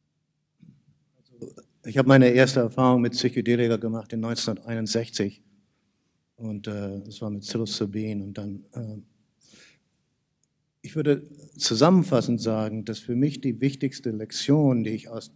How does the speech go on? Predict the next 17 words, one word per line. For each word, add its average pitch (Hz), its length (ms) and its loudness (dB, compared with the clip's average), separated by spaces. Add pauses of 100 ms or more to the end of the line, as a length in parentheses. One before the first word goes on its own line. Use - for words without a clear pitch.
(100)
psychedelischen 120 680 -6
Erfahrungen, 117 840 -6 (640)
äh, 117 140 -10
ziehe, 135 560 2 (100)
nicht 143 260 -4
so 175 120 6
sehr 135 200 4
mit 131 180 0
Therapie 139 580 0
zu - 160 -4
tun 107 300 -12
hat - 580 -4
<clears throat> - 1500 -14
und 120 180 -10
auch 113 160 -8
nicht, 135 320 -6
äh, - 40 -16